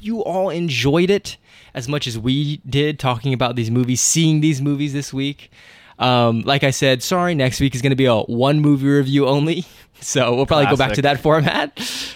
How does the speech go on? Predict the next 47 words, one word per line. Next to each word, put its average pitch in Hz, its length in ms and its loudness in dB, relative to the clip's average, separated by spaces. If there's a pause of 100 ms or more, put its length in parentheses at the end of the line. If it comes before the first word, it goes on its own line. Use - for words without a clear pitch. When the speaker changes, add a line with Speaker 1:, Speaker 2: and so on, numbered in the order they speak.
(100)
Speaker 1:
Uh, 135 340 4
this 160 220 0
Speaker 2:
Yeah. 147 80 -4
Speaker 1:
was 147 180 4
an 139 100 2
intense 131 440 0
week 123 180 0
to 131 120 -2
kind 117 220 -2
of, 107 140 -2
uh, 104 280 0 (880)
you 147 100 -2
know, 120 120 0
accomplish 123 640 -2
this 139 200 2
Speaker 2:
It 220 60 4
was 233 80 2
Speaker 1:
goal. 139 160 4
Speaker 2:
a 180 40 4
big 233 180 0
week. 175 280 -2 (240)
Yeah. 143 180 -4
Speaker 1:
But 160 120 4
it 175 80 4
was 165 320 0 (180)
fun 135 320 2
to 127 120 2
do 110 220 0
so 98 240 -6
as 95 120 -8
well. 98 80 -6
I 90 120 -4
was, 107 300 -6
I 120 60 -4
was 117 180 -4
really 117 220 -2
happy 107 100 -2
Speaker 2:
Uh-huh. 95 220 -4
Speaker 1:
that 101 100 -6
we 95 80 -10
could, 95 220 -8 (160)
we 117 120 -4
could 101 140 -2
do - 80 -4
it - 140 -8
this - 180 -10
way. - 280 -10